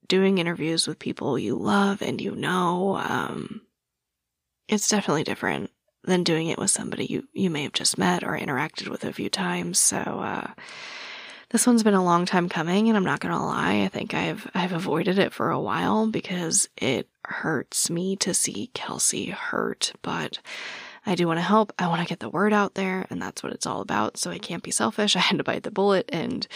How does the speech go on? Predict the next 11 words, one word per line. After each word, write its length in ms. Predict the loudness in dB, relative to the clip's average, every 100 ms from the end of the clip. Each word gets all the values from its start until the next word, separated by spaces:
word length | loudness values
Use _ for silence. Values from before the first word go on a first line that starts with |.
| -12 -12 -16 -18 0
get 160 | 2
that 180 | 4 2
done 360 | 4 4 4 0
and 140 | -2
get 140 | -2 -2
her 140 | 0
sister's 400 | 0 0 0 0
episode 560 | -2 -2 0 0 -2 -2
out 200 | -2 -2 -2
there. 480 | 0 0 -2 -4 -4
Um, 520 | -2 -2 -2 -4 -6